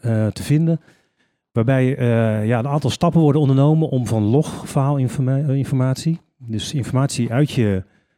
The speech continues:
eh, systemen die zorgen dat, eh, podcasts worden gedownload of die zorgt dat, eh, webstreams worden gestart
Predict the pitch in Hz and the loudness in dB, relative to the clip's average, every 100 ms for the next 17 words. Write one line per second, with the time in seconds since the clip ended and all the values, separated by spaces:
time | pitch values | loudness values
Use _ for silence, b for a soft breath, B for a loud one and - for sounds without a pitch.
0 | _ - 123 110 104 104 - 113 143 139 | _ -10 -4 -2 -2 -2 -4 -2 2 2
1 | 113 104 101 127 110 - 127 120 131 104 | 2 0 -2 -2 0 2 2 2 0 -2
2 | - 123 104 104 98 127 - 117 - 113 | -2 -2 0 -2 -2 -4 -4 -4 -2 -2
3 | 104 113 117 123 120 117 117 - 151 120 | -2 0 0 2 0 0 -2 -8 -8 -6
4 | 101 - - 113 110 107 104 - 117 98 | -6 -10 -14 -8 -4 -4 -4 0 0 0
5 | - 101 - 139 104 101 120 139 - 127 | -4 -6 -6 -4 -2 0 0 -2 -4 -4
6 | 117 120 110 - 123 110 - 135 | -2 -2 -4 -4 -4 -4 -6 -12